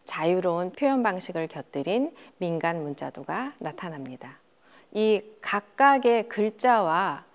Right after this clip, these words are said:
어, 글자 안에 있는 뭐 잉어나 개,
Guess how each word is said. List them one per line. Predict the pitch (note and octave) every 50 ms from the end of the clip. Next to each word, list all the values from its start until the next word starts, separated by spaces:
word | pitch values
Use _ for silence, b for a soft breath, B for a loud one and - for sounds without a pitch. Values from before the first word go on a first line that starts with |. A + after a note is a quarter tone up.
| _ _ _
어, | - D#3+ C#3+ D3 -
글자 | - G#3+ G#3+ G#3 G#3 - A#3
안에 | G3 - D3+ D3+ D#3+ F#3 G#3+ A3+ G#3+
있는 | - E3 D#3 D3+ D3+ D3+ D3+ D#3+ F#3 G#3 F#3 C#3+ D#3+ - - _
뭐 | C#3+ C#3 C#3 D3 - - -
잉어나 | G3+ G3+ G3+ G3+ G3 F#3 F3 E3 D#3+ D#3+ D3+ D#3 F3+ A#3 D4 F4 B B B B B B
개, | - - D#3 C#3+ D3 D#3 F3 A3 C#4 E4+